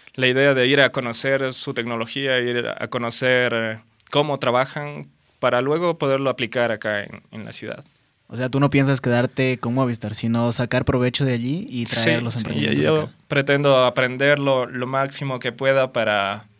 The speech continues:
Speaker 1: formar mi propia empresa en, en algún momento.
Speaker 2: Y trabajarla desde Loja.
Speaker 1: Sí, sí, ese es el objetivo.
Speaker 2: Qué bueno. Muchas gracias, Cristian, por habernos invitado a tu casa.
Speaker 1: Gracias, Rommel, por venir.
Speaker 2: Eh, si nos ayudas con tu Twitter para contactos.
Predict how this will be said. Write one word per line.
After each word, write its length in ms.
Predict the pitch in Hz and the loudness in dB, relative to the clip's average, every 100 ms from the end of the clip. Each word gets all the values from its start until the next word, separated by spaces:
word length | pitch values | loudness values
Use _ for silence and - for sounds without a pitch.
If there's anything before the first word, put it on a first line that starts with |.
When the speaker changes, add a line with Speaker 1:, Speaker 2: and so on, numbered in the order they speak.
| _ | _
Speaker 1:
formar 440 | - 127 123 131 123 | -6 -4 0 0 0
mi 100 | 117 | -4
propia 240 | 113 117 | -6 -6
empresa 440 | 110 107 110 - - | -6 -4 -6 -6 -10
en, 180 | - - - 107 | -14 -18 -18 -16
en 60 | 104 | -14
algún 180 | - | -14
momento. 340 | - - - - _ _ _ | -14 -16 -20 -20 _ _ _
Speaker 2:
Y 100 | 120 | 2
trabajarla 460 | 123 120 117 131 131 | 4 4 4 2 2
desde 220 | 127 120 | 2 -2
Loja. 220 | 104 - - - | -4 -8 -14 -14
Speaker 1:
Sí, 240 | - 131 110 - | -6 -6 -6 -10
sí, 160 | - | -10
ese 220 | 113 117 | -6 -6
es 100 | 107 | -8
el 100 | 107 | -10
objetivo. 340 | - - - - _ _ | -12 -16 -20 -20 _ _
Speaker 2:
Qué 80 | - | -4
bueno. 220 | 131 117 110 | -2 -2 0
Muchas 260 | 156 175 | 4 4
gracias, 340 | 160 160 156 139 | 4 2 0 -4
Cristian, 320 | 143 143 131 | -4 -4 -6
por 120 | 127 | -4
habernos 340 | 123 123 123 | -4 -4 -6
invitado 360 | 120 117 113 117 | -6 -6 -4 -4
a 60 | 110 | -6
tu 100 | 107 | -8
casa. 400 | 107 - - - - - | -8 -8 -12 -20 -20 -6
Speaker 1:
Gracias, 280 | 127 127 123 | -2 -2 0
Rommel, 240 | 113 120 | 0 -2
por 200 | 117 110 | -4 -4
venir. 280 | 117 110 117 - - - - | -2 -2 -6 -10 -20 -20 -16
Speaker 2:
Eh, 180 | - 123 | -8 -6
si 80 | 123 | -2
nos 120 | 131 | -2
ayudas 300 | 131 135 139 | -2 0 -2
con 160 | 135 131 | -2 -2
tu 100 | 131 | 0
Twitter 280 | 135 135 143 | 0 0 -2
para 180 | 151 | -2
contactos. 600 | 147 151 165 170 139 - | -4 -6 -8 -10 -12 -14